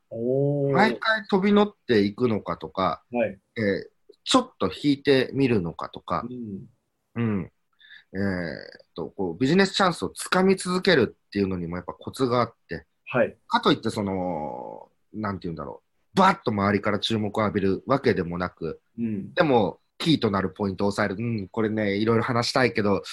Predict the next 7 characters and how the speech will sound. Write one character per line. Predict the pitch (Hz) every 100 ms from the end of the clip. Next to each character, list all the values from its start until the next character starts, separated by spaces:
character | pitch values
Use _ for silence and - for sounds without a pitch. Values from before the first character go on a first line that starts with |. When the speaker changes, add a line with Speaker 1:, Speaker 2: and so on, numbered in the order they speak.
| - -
Speaker 1:
は | 113
い。 |
Speaker 2:
ね。 | 143 117 - - -
Speaker 1:
<laughs> | 170 139 113 - - 220 214 214 214 202 - - _ _ _ _ _
Speaker 2:
う | 139
ん。 | 139 113 87
ま、 | -